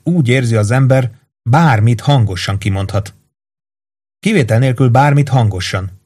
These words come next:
Jó érzés volt. "Gyújts rá, polgártárs",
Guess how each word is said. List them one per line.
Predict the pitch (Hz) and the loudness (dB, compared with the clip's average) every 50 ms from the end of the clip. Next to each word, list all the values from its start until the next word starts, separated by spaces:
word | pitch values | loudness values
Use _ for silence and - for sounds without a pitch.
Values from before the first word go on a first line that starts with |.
| _ _ _ _ _ _ _ _ - | _ _ _ _ _ _ _ _ -4
Jó | 151 190 160 117 | -2 0 2 2
érzés | 110 110 107 110 107 104 | 2 0 0 -2 -2 -2
volt. | - 117 113 107 - - _ _ _ _ _ _ _ _ _ _ _ _ _ _ _ _ _ _ _ _ _ _ _ _ | -2 -2 -4 -4 -6 -12 _ _ _ _ _ _ _ _ _ _ _ _ _ _ _ _ _ _ _ _ _ _ _ _
"Gyújts | - 107 135 110 107 101 - | -4 -2 -2 -2 -2 -2 0
rá, | 131 123 123 | 0 0 0
polgártárs", | 117 - 110 98 95 92 90 90 92 90 87 - 98 90 87 87 - - - _ | 0 -2 -2 -2 -2 -2 -4 -4 -4 -4 -4 -4 -4 -4 -4 -6 -10 -12 -12 _